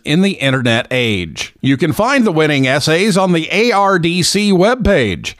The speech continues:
The link is provided in the text version of this week's newscast script at A R newsline dot org.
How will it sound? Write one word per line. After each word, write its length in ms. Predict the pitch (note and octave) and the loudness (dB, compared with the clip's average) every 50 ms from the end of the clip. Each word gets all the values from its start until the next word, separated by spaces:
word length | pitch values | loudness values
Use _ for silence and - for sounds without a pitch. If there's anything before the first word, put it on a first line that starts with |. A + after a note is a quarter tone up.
| _ | _
The 100 | - A#2+ | -4 -2
link 320 | A#2+ A#2+ C3 C#3+ D3 D#3 - | 0 0 0 0 0 0 0
is 160 | D#3 B2 - | 0 -2 0
provided 580 | - C3+ A#2+ A2 C3 C#3 D3 D#3+ E3 D#3 D3 C#3 | 0 0 0 0 0 0 0 0 0 0 0 0
in 140 | C#3 C3+ | 0 0
the 100 | C3 A#2+ | -2 -2
text 340 | G#2+ - F3+ G3+ G3 - - | -2 0 -2 -2 -2 -4 -2
version 320 | - D#3+ D3+ C#3+ B2+ C#3 C#3 | 0 2 2 2 2 2 0
of 160 | B2+ A2 A#2 | 0 0 0
this 220 | B2+ B2+ A#2+ - | -2 -2 -2 -2
week's 300 | C3+ B2+ B2+ B2 - - | -2 -2 -2 -2 -2 0
newscast 800 | B2 B2 B2+ B2 A#2+ - - - B2+ B2 C3 B2+ - - - - | 2 2 2 2 2 0 -2 -2 -2 -2 -2 -6 -10 -12 -12 -8
script 480 | - - - - G#3+ A#3 F#3+ E3 - - - | -8 -6 -2 0 0 0 0 -2 -4 -8 -6
at 280 | - A3 G#3+ G#3 - - | -4 -4 -4 -4 -6 -4
A 160 | G3 A3 A3 | -2 0 0
R 220 | G#3 G3 F#3+ F#3 | 2 2 2 2
newsline 680 | F3 E3+ F3+ F3+ E3 C#3+ C#3+ B2+ C3 C3 B2+ C3+ C3+ B2 | 2 2 2 2 2 2 2 0 0 0 0 0 0 0
dot 300 | A#2+ A#2 A#2 B2 - - _ | 0 0 -2 -2 -4 -4 _
org. 500 | A#2+ B2 B2 A#2 G2+ F2+ D#2+ D2+ - | 2 2 2 2 2 0 -2 -6 -10